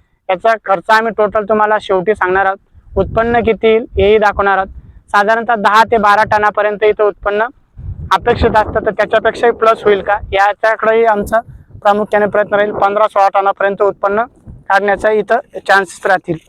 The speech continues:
ज्यावेळेस सेटिंग होईल त्यावेळेस पोटॅशयुक्त खतं कसे द्यायचे त्याबद्दलही आम्ही सविस्तर चर्चा करणार आहोत. तर आपण माझ्यासोबत बघू शकता, हा जो प्लॉट आहे आता साधारणतः अडीच एकरचा आहे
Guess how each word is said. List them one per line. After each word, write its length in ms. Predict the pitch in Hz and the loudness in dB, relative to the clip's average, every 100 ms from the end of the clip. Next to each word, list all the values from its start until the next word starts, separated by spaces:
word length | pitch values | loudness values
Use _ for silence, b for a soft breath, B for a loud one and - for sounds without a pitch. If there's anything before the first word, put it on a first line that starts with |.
| _ _ - - 175 | _ _ -14 -6 0
ज्यावेळेस 320 | 202 233 233 | 2 2 0
सेटिंग 280 | 196 220 220 | 0 0 2
होईल 180 | 220 | 0
त्यावेळेस 380 | 214 208 214 208 | 0 0 0 -4
पोटॅशयुक्त 560 | - 208 214 220 202 214 | -4 -2 -2 -2 -2 -4
खतं 220 | 196 180 202 | -4 -4 -4
कसे 280 | 208 220 | -2 0
द्यायचे 380 | 208 196 190 208 226 - - _ - | 0 0 0 -4 -4 -10 -18 _ -4
त्याबद्दलही 440 | 202 196 196 226 | 0 0 2 2
आम्ही 200 | 220 220 | 2 0
सविस्तर 320 | 202 190 185 196 | 0 -2 -2 -2
चर्चा 280 | 196 180 190 | -4 -2 -4
करणार 260 | 185 185 | -2 -2
आहोत. 140 | 170 151 - - - - 190 | -2 -6 -12 -16 -16 -6 0
तर 60 | |
आपण 240 | 190 196 220 | 0 2 0
माझ्यासोबत 420 | 233 208 214 196 | 0 0 0 0
बघू 140 | 233 | 0
शकता, 420 | 226 202 - 226 | 0 -2 -2 -2
हा 120 | 175 185 | 0 0
जो 160 | 220 | 0
प्लॉट 300 | 208 220 220 | 2 2 4
आहे 80 | 202 | 2
आता 200 | 185 196 - - b b - | 2 -2 -4 -16 b b -2
साधारणतः 500 | 202 196 208 214 220 | 2 4 2 4 4
अडीच 280 | 208 220 214 | 4 2 -2
एकरचा 420 | - 214 196 214 | 0 -2 2 2
आहे 160 | 208 | 2